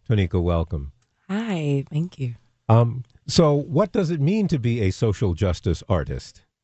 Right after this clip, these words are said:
Speaker 2: Well, that is a new title that I've taken on.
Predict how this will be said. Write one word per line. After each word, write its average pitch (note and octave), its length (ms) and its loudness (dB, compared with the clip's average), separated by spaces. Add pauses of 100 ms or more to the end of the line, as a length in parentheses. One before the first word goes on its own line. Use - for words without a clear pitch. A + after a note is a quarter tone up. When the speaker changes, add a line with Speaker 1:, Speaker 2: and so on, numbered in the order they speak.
(640)
Speaker 2:
Well, F#3 300 4
that F#3+ 220 0
is F3+ 320 0
a D3 320 2
new F#3 280 2
title C#3+ 580 -2
that C#3 240 0
I've B2+ 380 0
taken C#3 380 -2
on. B2+ 460 0